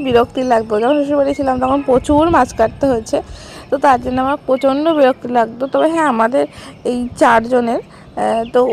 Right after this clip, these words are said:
অত বেশি মাছ নয়, অল্প মাছ, আহ, অল্প মাছেই হয়ে যায়। কিন্তু মানে,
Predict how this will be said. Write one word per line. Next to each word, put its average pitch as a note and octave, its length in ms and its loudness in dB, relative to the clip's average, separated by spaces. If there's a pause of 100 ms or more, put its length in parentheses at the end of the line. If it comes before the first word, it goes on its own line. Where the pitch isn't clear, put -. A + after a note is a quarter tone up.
অত A3 240 -2
বেশি B3 280 -2
মাছ C4 340 2
নয়, B3 280 0 (640)
অল্প A3 200 2
মাছ, A#3 280 -4 (140)
আহ, G3+ 380 -2 (140)
অল্প A3 160 0
মাছেই A3 340 0
হয়ে D4 340 4
যায়। A#3+ 160 2 (480)
কিন্তু B3+ 420 -2 (320)
মানে, F#4 120 -4